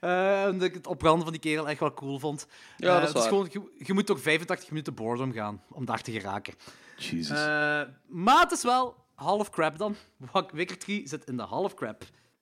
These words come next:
Speaker 3: Ik heb het idee dat tussen de
Speaker 2: Ja.
Speaker 3: aflevering
Speaker 2: Ja.
Speaker 3: gaat worden dat er misschien nog een film in de hal-,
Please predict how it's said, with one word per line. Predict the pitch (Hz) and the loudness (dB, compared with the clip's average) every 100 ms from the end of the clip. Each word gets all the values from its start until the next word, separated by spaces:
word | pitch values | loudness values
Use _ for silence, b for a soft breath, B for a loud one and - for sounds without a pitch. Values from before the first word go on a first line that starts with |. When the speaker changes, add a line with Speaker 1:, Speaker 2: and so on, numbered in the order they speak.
| _ | _
Speaker 3:
Ik | - 117 | -4 -2
heb | 120 120 | 2 2
het | |
idee | 110 120 147 | 4 6 6
dat | 151 | 6
tussen | 160 - | 4 2
de | 131 | 2
Speaker 2:
Ja. | |
Speaker 3:
aflevering | 127 135 151 | 2 6 8
Speaker 2:
Ja. | 156 | 10
Speaker 3:
gaat | 147 | 8
worden | 135 143 | 6 4
dat | 131 110 | 2 2
er | |
misschien | 104 101 95 123 104 98 | 2 0 -2 -2 0 0
nog | 143 - | 0 0
een | 135 | -4
film | - 90 90 85 85 | -8 -6 -6 -6 -6
in | |
de | 85 | -6
hal-, | 85 | -6